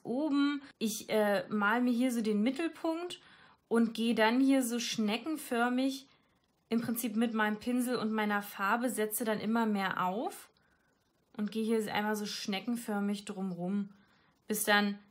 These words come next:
bis ich die Größe der Rose erreicht habe. Ja, wie es mir halt im Prinzip gefällt. Hier zwischendrin habe ich immer mal wieder freie Stellen gelassen. Das bringt so Struktur rein in meine Rose. Dann sieht es nicht aus wie so ein Farbhaufen im Prinzip nur.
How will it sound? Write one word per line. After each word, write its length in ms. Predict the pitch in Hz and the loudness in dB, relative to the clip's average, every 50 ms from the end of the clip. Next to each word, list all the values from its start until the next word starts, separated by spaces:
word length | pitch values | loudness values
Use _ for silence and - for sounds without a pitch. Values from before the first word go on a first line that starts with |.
| _ | _
bis 160 | _ 247 240 277 | _ 0 0 2
ich 120 | 285 269 | 0 -2
die 120 | - 220 | -4 -6
Größe 340 | - - 202 240 262 262 269 | -4 0 2 2 2 2 2
der 140 | 226 226 220 | 2 2 2
Rose 340 | 208 190 202 220 254 240 247 | 2 0 0 0 0 0 0
erreicht 600 | - - 202 196 190 180 180 220 277 269 - - | 2 2 0 2 4 4 4 4 2 -2 -4 -2
habe. 420 | 233 214 214 214 208 220 220 226 220 - - - - - - - - _ _ _ _ _ _ _ _ _ _ _ - | 2 4 4 4 4 2 -2 -2 -4 -12 -20 -20 -20 -20 -20 -20 -20 _ _ _ _ _ _ _ _ _ _ _ 2
Ja, 160 | 214 214 202 | 2 2 4
wie 80 | 208 214 | 4 0
es 100 | 214 - | 2 2
mir 140 | 233 226 208 | 2 4 4
halt 160 | 208 208 - | 2 2 2
im 80 | 214 | 0
Prinzip 360 | 208 - 233 208 - 233 196 - | -2 -4 -4 -2 -2 -4 -2 -2
gefällt. 460 | 208 202 - - 240 269 285 294 269 | -4 -4 0 2 2 2 2 2 0
Hier 160 | - 254 240 | -4 -4 -6
zwischendrin 540 | - - 254 254 262 269 233 233 233 233 233 | -4 -4 -4 0 0 0 0 2 0 0 2
habe 120 | 226 220 | 0 0
ich 120 | 220 - - | -2 -4 -2
immer 160 | 220 226 226 | -2 0 0
mal 200 | 220 220 214 208 | 0 0 0 0
wieder 320 | 202 208 202 202 - - 180 | 2 2 2 2 0 -2 -8
freie 320 | - - - - 202 196 | -10 -8 -4 -2 -2 -2
Stellen 320 | 196 - - 208 220 269 285 | -2 -2 -2 0 0 0 0
gelassen. 340 | 277 247 226 233 233 - 214 | 0 0 0 -2 -2 -4 -4
Das 160 | 214 208 - | -6 -6 -6
bringt 240 | - 214 226 208 - | -6 -6 -6 -4 -4
so 80 | 214 | -6
Struktur 600 | 202 - - - 196 - - - - 262 277 277 | -6 -6 -6 -8 -14 -12 -14 -10 -4 -2 -2 0
rein 280 | 247 240 220 226 226 220 | 2 2 0 0 0 -2
in 100 | 214 214 | -2 0
meine 220 | 214 208 202 202 | 0 0 0 -2
Rose. 420 | 196 196 190 196 208 202 208 208 208 - - - - - - | -4 -4 -6 -6 -4 -4 -4 -6 -6 -10 -16 -16 -16 -8 -6
Dann 140 | 220 208 | -4 -4
sieht 180 | 196 214 185 220 | -4 -4 -4 -4
es 140 | 214 208 214 | -4 -4 -4
nicht 160 | 208 202 - | -4 -2 -2
aus 180 | 180 202 202 - | -2 -2 -2 -6
wie 60 | 196 | -8
so 100 | 180 190 | -8 -6
ein 80 | 190 | -8
Farbhaufen 760 | 180 - - 190 185 185 - - - 180 180 180 180 - 196 180 | -8 -8 -8 -8 -8 -8 -8 -8 -4 -4 -4 -4 -4 -6 -8 -6
im 140 | 156 180 180 | -6 -8 -10
Prinzip 500 | - - 190 180 - - 202 196 - - | -10 -12 -12 -12 -10 -10 -12 -12 -8 -6
nur. 260 | 220 240 262 302 | -4 -4 -4 -6